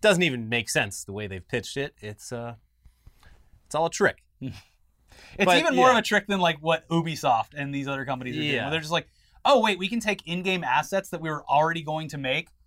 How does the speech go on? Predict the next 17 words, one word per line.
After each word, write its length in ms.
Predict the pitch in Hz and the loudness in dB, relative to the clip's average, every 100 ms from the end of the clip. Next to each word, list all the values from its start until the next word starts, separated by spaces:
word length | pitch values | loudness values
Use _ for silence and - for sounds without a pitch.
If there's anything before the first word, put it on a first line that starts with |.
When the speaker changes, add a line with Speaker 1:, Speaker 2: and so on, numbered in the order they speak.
| _ _ _ - 160 | _ _ _ -8 -2
Speaker 2:
and 280 | 160 151 | -2 -2
turn 220 | - 175 180 | -4 -2 0
them 100 | 175 | -2
into 320 | 170 165 139 - _ | -2 -2 -4 -6 _
Speaker 1:
Now 380 | 151 160 175 139 | 0 4 4 2
they're 140 | 139 | 2
Speaker 2:
N 140 | 131 131 | 2 2
F 20 | |
Ts." 0 | |
Speaker 1:
N 20 | |
F 160 | 123 - | -2 -6
Ts, 300 | 135 104 95 | -6 -6 -8
yeah. 140 | 110 180 | -4 2
Speaker 2:
This 220 | 277 294 | 2 0
is 160 | 214 | -4
even 400 | 220 196 185 160 - _ _ _ _ - | 0 0 0 -2 -14 _ _ _ _ 0
a, 180 | 165 | 0